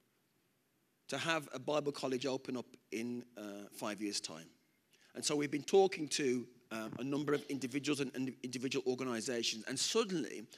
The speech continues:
as the conversations have been happening, things have started to resonate with perhaps what God is, is saying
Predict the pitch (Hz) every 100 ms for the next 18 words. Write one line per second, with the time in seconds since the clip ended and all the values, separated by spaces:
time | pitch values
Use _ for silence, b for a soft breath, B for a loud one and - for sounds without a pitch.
0 | B B 139 143 - 196 202 - 190 196
1 | 185 170 165 135 139 - 110 95 104 113
2 | b b b b - 185 190 175 170 -
3 | 175 165 160 - 151 160 156 143 123 90
4 | 90 - - - _ b b b - 135
5 | 143 139 156 - 107 127 139 135 131 -
6 | - _ 123 - 139 123 120